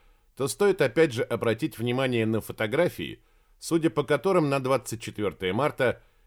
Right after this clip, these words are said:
никаких следов насилия на лице усопшего гроссмейстера не было. Но допустим, что некие злокозненные силы перед фотосессией загримировали труп,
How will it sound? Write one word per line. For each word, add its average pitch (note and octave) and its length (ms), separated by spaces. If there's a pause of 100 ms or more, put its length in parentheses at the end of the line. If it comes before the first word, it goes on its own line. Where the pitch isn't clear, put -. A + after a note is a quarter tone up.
(120)
никаких E3+ 440
следов D3 420
насилия C#3 480
на A#2+ 100
лице B2 420
усопшего G2+ 540
гроссмейстера A2 800
не G#2 200
было. C#2 240 (340)
Но C#3+ 160
допустим, F#3 520
что - 180
некие C#3 400
злокозненные F2+ 840
силы D#3 500 (320)
перед D3+ 260
фотосессией C#3+ 800
загримировали A2 760
труп, D3+ 320